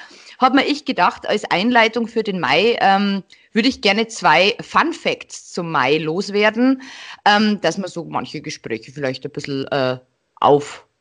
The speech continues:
auflockern kann, beziehungsweise ein bisschen gescheit haferln kann, wenn man bei uns in Bayern sagt. Und zwar, äh, der erste Fun Fact ist,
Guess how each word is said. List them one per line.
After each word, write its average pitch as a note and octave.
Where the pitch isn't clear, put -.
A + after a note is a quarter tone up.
auflockern F3+
kann, E3
beziehungsweise F3+
ein F3
bisschen -
gescheit -
haferln D3+
kann, C#3+
wenn D3
man D3
bei C#3
uns D3+
in D#3+
Bayern D3
sagt. G#3
Und A#3
zwar, G3
äh, G3+
der -
erste G#3+
Fun B3
Fact C4+
ist, -